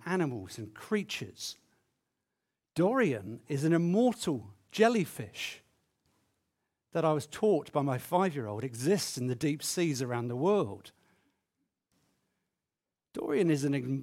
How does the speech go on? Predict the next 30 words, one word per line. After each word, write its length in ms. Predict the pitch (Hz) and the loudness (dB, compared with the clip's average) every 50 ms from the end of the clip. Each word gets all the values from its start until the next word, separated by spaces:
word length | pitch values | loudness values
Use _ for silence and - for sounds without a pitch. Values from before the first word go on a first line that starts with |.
| - - | -6 -4
remarkable 640 | 143 147 151 156 160 180 202 202 196 - 165 160 | -2 0 2 4 4 4 4 2 0 -2 -4 -4
example 540 | 127 110 101 117 147 143 151 160 139 - 120 | -4 -2 -2 0 0 2 2 0 0 -2 -6
of 120 | 117 104 | -10 -8
God's 240 | - - 139 131 - | -4 -4 -4 -4 -6
creation, 540 | - - 131 120 120 139 165 151 - 165 143 | -8 -10 -8 -4 -2 -2 -2 -2 -2 -4 -4
I 80 | 123 104 | -4 -4
believe. 560 | 95 127 113 104 98 87 98 - - - - _ _ _ _ _ _ _ _ _ | -6 -6 -6 -6 -8 -10 -12 -18 -20 -20 -20 _ _ _ _ _ _ _ _ _
The 80 | - 175 | 0 0
immortal 400 | 156 170 233 285 277 - 208 143 | 2 2 2 0 0 -2 -2 2
jellyfish 380 | 180 202 220 220 - 151 131 | 2 4 4 2 0 -2 -2
that 80 | 160 160 | -2 -2
you 40 | 143 | -2
can 100 | 139 135 | -2 -2
see 140 | - 196 | 0 2
on 60 | 180 156 | 2 4
the 60 | 147 | 4
next 200 | 170 185 - - | 2 2 0 -2
screen 280 | - - 170 156 143 | -4 0 2 2 2
as 120 | 139 113 110 | 2 0 2
well 240 | 127 156 196 190 160 | 4 6 6 6 6
in 220 | 139 127 135 139 | 2 0 -2 -6
sort 160 | - - 147 | -8 -10 -8
of 60 | 143 | -4
higher 200 | - 175 185 175 | 0 2 2 2
definition 640 | 143 - 185 170 - 165 160 196 - - - 160 104 - - - - - - - _ - | 2 2 2 2 2 2 0 0 0 -2 -4 -4 -6 -6 -12 -20 -20 -20 -20 -12 _ -2
is 180 | 160 151 127 | 0 2 4
a, 200 | 156 151 139 123 - - - - - _ _ _ _ _ _ _ _ | 4 4 4 2 -2 -12 -20 -20 -20 _ _ _ _ _ _ _ _
is 100 | - 160 | -4 -2
a 40 | 175 | -2
beautiful 840 | 143 123 147 156 190 240 262 - - 226 175 - - 143 120 92 90 | -2 -4 -4 -2 0 0 0 0 -2 -2 -4 -4 -4 -8 -8 -8 -10